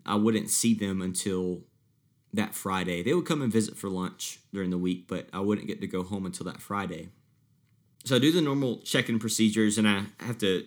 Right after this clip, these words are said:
take all my clothes off and hand them to the nurse that was there, and have to put on the hospital gown and do all these tests, you know, just the normal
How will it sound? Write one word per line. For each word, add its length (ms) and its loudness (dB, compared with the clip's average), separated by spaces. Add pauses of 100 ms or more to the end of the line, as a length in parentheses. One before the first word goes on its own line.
take 180 0
all 120 2
my 100 2
clothes 320 2
off 320 0
and 320 -2 (200)
hand 240 -2
them 100 -2
to 140 2
the 420 2
nurse 320 4
that 140 0
was 180 -4
there, 380 2 (260)
and 200 2
have 100 0
to 60 -14
put 140 2
on 100 4
the 60 2
hospital 440 2
gown 440 0
and 180 -6 (240)
do 140 2
all 120 4
these 200 4
tests, 640 0
you 100 0
know, 180 0
just 220 -6
the 60 -8
normal 440 -4